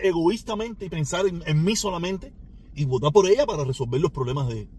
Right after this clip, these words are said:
Supuestamente resolver los problemas de aquí, del estado de la Florida. No es que se van a resolver,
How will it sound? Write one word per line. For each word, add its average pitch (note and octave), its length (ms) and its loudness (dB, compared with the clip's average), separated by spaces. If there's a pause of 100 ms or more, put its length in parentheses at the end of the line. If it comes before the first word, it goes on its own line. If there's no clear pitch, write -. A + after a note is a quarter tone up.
(640)
Supuestamente A#3+ 1120 4
resolver F3 460 0
los C4+ 100 0
problemas E3+ 420 0
de C#3 80 0
aquí, C#3+ 220 -4
del F3 180 -2
estado D3+ 260 -2
de F#3+ 60 0
la E3+ 80 -4
Florida. A#2+ 320 -8 (1600)
No - 100 -12
es - 60 -12
que E3 80 -2
se F3+ 80 0
van F#3+ 120 0
a G#3 40 4
resolver, F#3+ 360 4